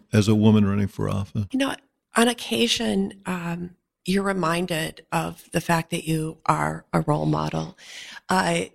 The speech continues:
Speaker 2: I don't think I, eh, eh, you know, ever had those experiences when I was on the county board, one of three out members of the Dane County Board. But what I remember still, um,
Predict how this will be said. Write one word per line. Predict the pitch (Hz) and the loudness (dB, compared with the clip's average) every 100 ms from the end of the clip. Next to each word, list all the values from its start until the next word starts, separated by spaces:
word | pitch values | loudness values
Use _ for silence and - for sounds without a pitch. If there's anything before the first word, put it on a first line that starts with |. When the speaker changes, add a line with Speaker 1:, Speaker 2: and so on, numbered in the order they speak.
| _ _ _ - | _ _ _ 0
Speaker 2:
I | 226 | 2
don't | 233 226 | 2 0
think | 220 214 | 0 0
I, | 202 180 175 - - _ | 0 -2 -2 -6 -16 _
eh, | - - - - | -12 -10 -18 -10
eh, | - - | -10 -2
you | 175 | -2
know, | 160 - | -2 -2
ever | 175 185 | 0 0
had | 175 170 165 165 - _ | -2 -4 -4 -6 -10 _
those | 175 170 170 | -2 -2 -4
experiences | 170 - - 170 160 156 160 156 | -4 -6 -4 -2 -2 -6 -8 -10
when | 160 | -6
I | 160 156 | -6 -6
was | 151 | -4
on | 151 | -4
the | 160 | -4
county | - 165 156 | -4 -4 -2
board, | 147 151 147 156 | -4 -4 -2 -4
one | 147 151 151 | -4 -4 -4
of | |
three | 147 - 160 156 147 | -6 -6 -2 -2 0
out | 151 147 - - | 0 0 -2 -4
members | 165 143 143 151 | -2 0 0 0
of | 147 | -4
the | 151 | -8
Dane | 151 143 | -4 -6
County | - 151 147 | -4 -6 -6
Board. | 147 156 151 - - - - - - | -6 -6 -6 -10 -18 -16 -16 -18 -16
But | - | -6
what | 214 - | -4 0
I | 190 | 0
remember | 220 233 202 196 196 185 190 | 2 2 2 0 -2 -2 -2
still, | - - - 165 165 180 - _ | -2 -2 0 -2 -2 -6 -10 _
um, | - 156 160 | -8 -8 -8